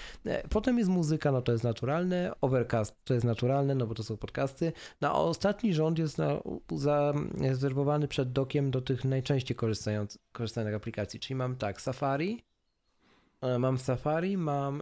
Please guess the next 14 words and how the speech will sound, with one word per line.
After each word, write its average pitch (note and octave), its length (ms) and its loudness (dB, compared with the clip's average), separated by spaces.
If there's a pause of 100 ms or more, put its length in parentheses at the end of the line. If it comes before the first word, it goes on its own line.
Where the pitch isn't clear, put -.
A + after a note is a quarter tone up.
em, A#2+ 600 -2 (360)
Messengera C3 920 0
i C3+ 140 -6
zaraz C3 340 0
pod C3+ 240 -2
Messengerem B2+ 560 0
w A#2+ 60 -4
doku A#2+ 260 -2
są A#2 180 -4
wiadomości, A#2 800 0 (220)
bo B2+ 80 0
to B2+ 120 -6
są B2+ 140 2
aplikacje A#2 800 0